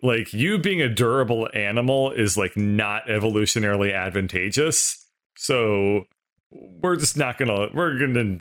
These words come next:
like, make them, like, the most delicate things ever. Um, and raising them really is very difficult. <laughs> But, like, one thing that they get, especially when they get older, is, uh, they can be susceptible to bad gas,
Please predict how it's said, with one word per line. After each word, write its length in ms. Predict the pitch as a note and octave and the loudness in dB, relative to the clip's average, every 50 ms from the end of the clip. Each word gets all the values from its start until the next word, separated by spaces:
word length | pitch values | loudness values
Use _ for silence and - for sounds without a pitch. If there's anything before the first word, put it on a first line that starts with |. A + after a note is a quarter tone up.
| - A#1+ | -4 -2
like, 200 | A#2+ A2+ - - | -2 -2 0 0
make 220 | A2+ A2+ G#2+ - | -2 -2 -2 -2
them, 160 | - A#2 A2 G2+ | -4 -4 -2 -2
like, 160 | G2+ F#2+ - | -4 -2 -2
the 80 | A2+ | -2
most 420 | G2+ G2 G#2 G2+ - - F#2 - - | -2 0 0 0 -2 -4 -4 -4 -4
delicate 540 | B2 A2 G#2+ G#2+ A2 - - A2+ G#2+ - - _ _ _ _ _ _ _ _ _ _ - | -2 0 2 0 0 0 0 -2 -2 -2 -6 _ _ _ _ _ _ _ _ _ _ -2
things 360 | A#2 G#2+ G2+ G2 F2+ - - - - | -2 -2 0 -2 -4 -4 -6 -6 -6
ever. 460 | G#2 F#2 F2 - - - G2+ A2 G#2+ - - - - - - - - _ _ _ - _ _ _ _ _ _ - | -6 -6 -6 -8 -6 -2 -2 -2 -4 -6 -20 -20 -20 -20 -20 -20 -20 _ _ _ -20 _ _ _ _ _ _ -6
Um, 480 | G#2+ G#2 G2 F#2+ F2+ F2+ F#2 G2 G2 - - _ _ _ _ _ _ _ _ _ _ _ _ _ _ _ - | -4 -2 -2 -2 -4 -2 -4 -4 -4 -4 -10 _ _ _ _ _ _ _ _ _ _ _ _ _ _ _ -4
and 100 | A2+ A#2 | 0 2
raising 240 | C#3+ G#3 A#3 A3 A#3+ | 2 2 2 0 0
them 180 | A#3+ G#3 E3+ D3+ | 0 2 2 2
really 300 | D#3 D#3 D#3 D3+ D3+ C#3+ | 4 2 2 0 2 2
is 240 | C3 C3 A2 - | 2 2 2 0
very 280 | F#2+ G2+ A2 G#2 G2+ F#2+ | 0 0 0 0 0 0
difficult. 460 | E2+ G#2+ - - G2 - F#2+ F2+ - _ _ _ _ _ - - | -2 -4 -4 -4 -4 -4 -4 -4 -4 _ _ _ _ _ -6 -6
<laughs> 80 | F2 E2 - - - - - - - - _ _ - - - _ _ _ _ _ _ _ - - | -4 -4 -4 -8 -10 -12 -14 -16 -18 -20 _ _ -20 -20 -20 _ _ _ _ _ _ _ -2 -2
But, 140 | B2+ B2+ | -2 0
like, 220 | B2+ A2+ A2+ G2 G#2+ | 0 0 0 0 0
one 240 | C3+ F3+ A3+ A#3 F#3 | 0 0 0 0 0
thing 180 | F#3+ F3 D3+ | -2 0 0
that 80 | C3 A2+ | 0 0
they 120 | C3 A#2 | -2 0
get, 200 | G2 A2 G2+ G2+ - - _ _ _ - - _ - | 0 0 -2 -2 -6 -10 _ _ _ -12 -12 _ -10
especially 280 | - - D3+ - - D3 | -6 -4 -4 -2 0 0
when 100 | C3+ A#2+ | 0 2
they 60 | A2+ G#2+ | 0 0
get 120 | G#2+ - - | -2 -2 -2
older, 420 | D#3 E3 D#3 A2+ A2+ G2 F#2 F2+ - _ _ _ _ _ _ _ _ _ _ _ _ _ _ _ _ _ _ _ _ - - | 0 0 2 2 0 0 0 -4 -6 _ _ _ _ _ _ _ _ _ _ _ _ _ _ _ _ _ _ _ _ -2 0
is, 320 | B2 A#2+ A#2 G#2 F2+ G#2 | 2 2 2 2 0 0
uh, 420 | G2 F#2+ F#2+ G2 G2 G2+ G#2+ A2 A2+ | 0 2 2 2 2 0 0 0 0
they 120 | A#2+ C3 | 0 0
can 320 | - D3 D3 B2 A#2 A2+ A2 | 0 0 0 2 0 0 0
be 160 | - C3 A#2+ | -2 -2 -2
susceptible 480 | - - - C3 A#2 - - F#2 A#2 F#2+ | 0 0 0 0 -2 -4 -2 -4 -2 -2
to 60 | F#2+ | -2
bad 320 | D#2+ G#2 G2 F#2+ G2+ F#2+ | -2 -2 -2 -2 -4 -2
gas, 600 | F#2+ F2+ F2 G2+ B2+ D3 - - - - - - | -2 -2 -2 -2 -2 -2 -2 0 -2 -4 -6 -8